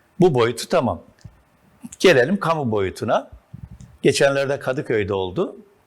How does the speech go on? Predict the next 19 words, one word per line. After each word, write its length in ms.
Kaymakamlığın 920
nezdinde 800
kurulan 500
bir 180
birim, 400
günlük 380
kiraya 400
verildiği 640
ileri 320
sürülen 540
bir 160
yeri 340
geldi. 560
İş 240
yeri 220
ve 120
çalışma 540
ruhsatı 640
yok, 240